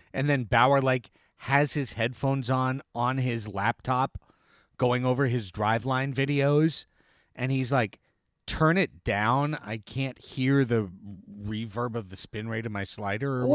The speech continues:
Speaker 1: whatever the
Speaker 2: even if he
Speaker 1: fuck.
Speaker 2: starts in with the, like, "They should build that wall," you know? Like,
Speaker 1: Right.
Speaker 2: that's, I'm just, I'm not interested in adding that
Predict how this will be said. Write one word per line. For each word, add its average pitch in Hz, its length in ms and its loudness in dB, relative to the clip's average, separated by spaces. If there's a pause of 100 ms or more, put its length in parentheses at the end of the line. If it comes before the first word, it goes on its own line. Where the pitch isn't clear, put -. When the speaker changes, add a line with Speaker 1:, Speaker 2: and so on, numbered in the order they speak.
(100)
Speaker 1:
whatever 294 140 2
the 277 60 6
Speaker 2:
even 302 160 2
if 302 60 4
he 285 60 2
Speaker 1:
fuck. 294 100 0
Speaker 2:
starts 277 440 0
in 302 140 -2
with 285 140 -4
the, 269 160 -2
like, 254 340 -6
"They 170 160 -2
should 143 220 -6
build 135 300 2
that 120 240 -2
wall," 127 400 4
you 98 160 -2
know? 92 260 -4
Like, 147 300 -4
Speaker 1:
Right. 131 480 6
Speaker 2:
that's, - 380 -4 (280)
I'm 196 220 -4
just, 208 240 -8 (100)
I'm 180 140 0
not 240 180 6
interested 196 420 -6
in 151 60 -12
adding 147 480 -2
that 117 360 0